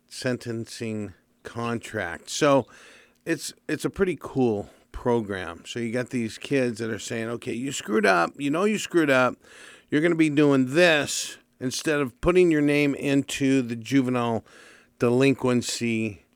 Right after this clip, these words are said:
um, system. The juvenile, uh, well, they're all juvenile delinquents in my, my opinion,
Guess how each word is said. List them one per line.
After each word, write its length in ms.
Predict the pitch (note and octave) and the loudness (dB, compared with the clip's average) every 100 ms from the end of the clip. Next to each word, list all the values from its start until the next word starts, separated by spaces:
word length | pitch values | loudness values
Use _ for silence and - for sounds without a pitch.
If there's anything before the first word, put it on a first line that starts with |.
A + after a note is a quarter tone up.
| _ _ _ _ - | _ _ _ _ -8
um, 880 | A2 A2 G#2+ G#2 G#2 G2 - - - _ _ _ _ _ _ _ _ _ _ _ _ _ _ _ _ _ _ _ _ | -4 -2 -4 -4 -6 -10 -14 -18 -20 _ _ _ _ _ _ _ _ _ _ _ _ _ _ _ _ _ _ _ _
system. 600 | - G3+ E3+ - D#2 - _ _ _ | -2 4 4 2 -8 -10 _ _ _
The 120 | - A#2 | -8 -6
juvenile, 580 | D3 C#3 C3+ C3+ A#2+ G#2 _ - | 0 2 2 0 -2 -6 _ -20
uh, 560 | - A2+ G#2 G#2 - D2 - - _ - | -16 -14 -16 -18 -20 -18 -18 -20 _ -8
well, 160 | A#2 | -4
they're 160 | A2 A#2 | 0 2
all 120 | A2+ | 0
juvenile 420 | F#2+ G#2 F#2+ F#2+ | -2 -4 -2 -4
delinquents 560 | F2 F#2 F#2+ F2+ F#2 - | -6 -6 -8 -8 -12 -14
in 120 | F2+ | -12
my, 340 | G2 G2+ F#2+ - _ - _ _ _ _ _ _ - | -8 -6 -8 -10 _ -20 _ _ _ _ _ _ -10
my 200 | A#2+ G#2+ | -8 -6
opinion, 640 | - A2+ G#2 G#2+ G#2+ | -8 -8 -4 -4 -4